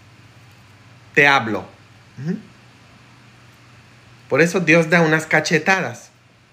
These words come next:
El niño sale deprimido y te despiertas, ¿ah?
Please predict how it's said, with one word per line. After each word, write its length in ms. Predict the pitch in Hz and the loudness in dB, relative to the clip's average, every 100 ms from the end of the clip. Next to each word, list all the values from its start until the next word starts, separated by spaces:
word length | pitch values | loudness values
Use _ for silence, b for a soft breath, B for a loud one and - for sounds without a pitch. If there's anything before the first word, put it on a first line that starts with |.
| _ _ _ _ _ _ _ _ _ _ _ _ _ _ _ _ _ _ _ _ | _ _ _ _ _ _ _ _ _ _ _ _ _ _ _ _ _ _ _ _
El 200 | - 123 | -6 -4
niño 280 | 123 135 127 | -4 -4 -6
sale 380 | 123 135 117 120 | -4 -4 -2 -2
deprimido 680 | 117 113 127 113 120 135 160 | -4 -6 -8 -8 -8 -4 -4
y 60 | 131 | -2
te 140 | 131 | -4
despiertas, 840 | 120 127 - 156 170 139 107 - - | -6 -10 0 0 0 -4 -8 -10 -10
¿ah? 140 | 151 | -10